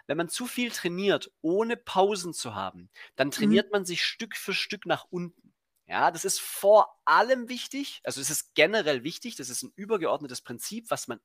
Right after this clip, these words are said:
Speaker 1: immer beachten muss, aber es ist vor allem wichtig in Schmerzsituationen. Wenn ich Schmerzen habe
Speaker 2: Ja.
Speaker 1: und ich dann trainiere,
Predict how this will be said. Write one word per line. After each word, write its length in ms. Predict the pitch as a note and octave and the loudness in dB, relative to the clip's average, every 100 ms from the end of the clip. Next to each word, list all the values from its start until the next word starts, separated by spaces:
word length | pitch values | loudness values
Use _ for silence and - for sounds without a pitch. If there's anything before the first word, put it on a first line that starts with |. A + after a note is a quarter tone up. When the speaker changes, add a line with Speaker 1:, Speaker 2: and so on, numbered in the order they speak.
| _ - | _ -8
Speaker 1:
immer 380 | A#3+ B3+ B3+ | -6 -4 -6
beachten 460 | B3 - D#3+ - A3 | -6 -4 -4 -6 -14
muss, 220 | C4 - - - - - | -10 -10 -12 -20 -12 2
aber 140 | C3+ | 2
es 80 | D#3 | 2
ist 160 | D#3 - | -2 -2
vor 240 | - - | -2 0
allem 320 | D3 G#3 G3 | 2 2 -2
wichtig 480 | D#3 F#3+ - F3+ - | -6 -10 -10 -12 -10
in 100 | - | -8
Schmerzsituationen. 1120 | - - C3+ D3+ - C3 - G#2 - F#2+ F2 F2+ | -6 -6 -2 -2 -2 -10 -10 -10 -10 -12 -10 -4
Wenn 140 | D3+ | -2
ich 160 | A3+ - | -2 -4
Schmerzen 560 | D3 D3 F3+ - F3+ | -2 0 -2 -6 -8
habe 380 | F#3 F#3+ F3+ F#3+ | -4 -2 -2 -2
Speaker 2:
Ja. 80 | F#3+ _ - - - - - | -4 _ -16 -16 -16 -16 -4
Speaker 1:
und 140 | D#3 | -2
ich 100 | D#3+ | 2
dann 200 | D#3+ G3 | 2 2
trainiere, 680 | - D3+ D3+ A3 D#3 B2+ F#3 | 0 -8 -6 -6 -4 -6 -6